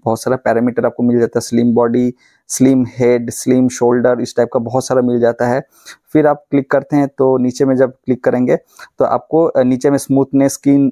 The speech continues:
अ, अ, स्किन, फेस, स्किन कलर, ये सब आपको ऑप्शन आपको मिल जाता है। ठीक है, और फिर पोर्ट्रेट में आते हैं। पोर्ट्रेट में आपको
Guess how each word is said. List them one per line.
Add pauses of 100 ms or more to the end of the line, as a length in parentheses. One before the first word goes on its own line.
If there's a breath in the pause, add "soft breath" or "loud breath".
अ,
अ,
स्किन,
फेस,
स्किन
कलर,
ये
सब
आपको
ऑप्शन
आपको
मिल
जाता
है।
ठीक
है, (720 loud breath)
और
फिर
पोर्ट्रेट
में
आते
हैं। (960)
पोर्ट्रेट
में
आपको